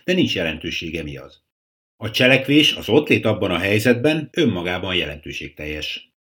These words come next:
Ez az az érzés, amit a reménytelen, depressziós emberek nélkülöznek.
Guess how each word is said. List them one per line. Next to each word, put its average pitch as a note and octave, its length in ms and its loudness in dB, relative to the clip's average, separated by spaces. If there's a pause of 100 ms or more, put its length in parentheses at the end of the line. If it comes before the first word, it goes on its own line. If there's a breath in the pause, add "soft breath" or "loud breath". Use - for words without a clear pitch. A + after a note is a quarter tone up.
(280)
Ez G3 140 4
az F3+ 100 4
az G#2 140 0
érzés, G2+ 720 2
amit G2 280 -6
a F#2 60 0
reménytelen, A#2+ 680 4
depressziós A2 680 0
emberek A#2+ 400 -2
nélkülöznek. E2 760 -10